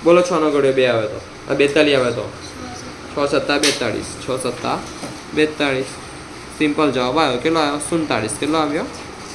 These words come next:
સુડતાલીસ. તો એવરેજ કેટલી નીકળી? સુડતાલીસ. મારે તમારે લખવાનું છે. એટલે માટે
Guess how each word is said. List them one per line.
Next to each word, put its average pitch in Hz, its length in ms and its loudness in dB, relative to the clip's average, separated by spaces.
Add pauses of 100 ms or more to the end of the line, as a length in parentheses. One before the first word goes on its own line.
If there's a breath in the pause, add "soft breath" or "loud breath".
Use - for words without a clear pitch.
(140)
સુડતાલીસ. 143 540 0 (100)
તો 123 60 -2 (140)
એવરેજ 151 260 4
કેટલી 165 260 2
નીકળી? 151 240 2 (400)
સુડતાલીસ. 127 480 2
મારે 147 120 4
તમારે 147 300 2
લખવાનું 165 320 2
છે. 160 100 -2
એટલે 139 140 0
માટે 147 480 2